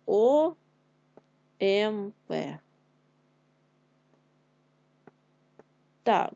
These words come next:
і ми, які ми з вами чотирикутники знаємо? Це прямокутники, це квадрати, ромбики. Але якщо в ромбики там у нас немає з вами прямих кутів, так, то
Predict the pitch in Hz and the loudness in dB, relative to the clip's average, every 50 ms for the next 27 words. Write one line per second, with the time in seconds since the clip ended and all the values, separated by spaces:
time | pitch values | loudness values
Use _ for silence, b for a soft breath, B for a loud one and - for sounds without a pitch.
0 | _ - - 359 392 415 262 208 214 208 - - 285 285 254 226 214 214 214 214 | _ -6 0 2 2 2 2 2 -2 -2 -2 -2 -4 -2 -2 -2 -2 -2 -2 -2
1 | 196 190 - 208 202 - 196 196 180 - 185 175 - - 147 - 147 151 151 156 | -2 -4 -4 -6 -4 -4 -4 -4 -4 -6 -6 -6 -6 -10 -14 -14 -12 -12 -10 -12
2 | 151 - - - 160 - - - 320 381 370 339 302 285 285 - - 285 285 285 | -12 -12 -12 -14 -14 -8 -4 0 0 0 0 0 -2 -4 -6 -6 -4 -2 0 0
3 | 285 - - 247 247 240 240 240 - 233 220 - - - 165 - - - - - | -2 -4 -6 -8 -8 -8 -6 -2 -2 -2 -2 -2 -6 -12 -12 -10 -8 -10 -8 -4
4 | - - 254 285 294 - 220 196 175 165 156 160 - - - - - - 214 226 | -2 0 0 0 -2 -2 -6 -4 -4 -6 -6 -8 -12 -16 -16 -8 -4 0 0 0
5 | 208 202 - - 240 202 185 190 185 180 175 170 170 _ - - - - 185 175 | 0 0 -4 -4 -6 -6 -4 -4 -4 -6 -6 -8 -12 _ -18 -18 -10 -6 -6 -6
6 | 165 165 165 165 160 156 - - 190 202 220 254 294 339 359 359 339 349 339 330 | -4 -6 -8 -8 -8 -10 -12 -12 -10 -10 -8 -6 -4 -2 -2 -2 -2 -2 -4 -4
7 | 294 302 302 302 302 294 285 285 277 277 - _ _ B B B B B B B | -2 -2 0 0 0 0 0 -2 -4 -6 -8 _ _ B B B B B B B
8 | - - 247 240 240 240 262 - - 226 220 226 _ - 247 240 233 233 _ _ | 0 0 0 2 2 -2 -4 -2 0 -2 -2 -2 _ -8 -6 -6 -6 -8 _ _
9 | - 247 247 269 277 277 - _ _ _ - - 208 208 196 - | -2 0 0 0 0 -4 -8 _ _ _ -2 0 2 2 2 2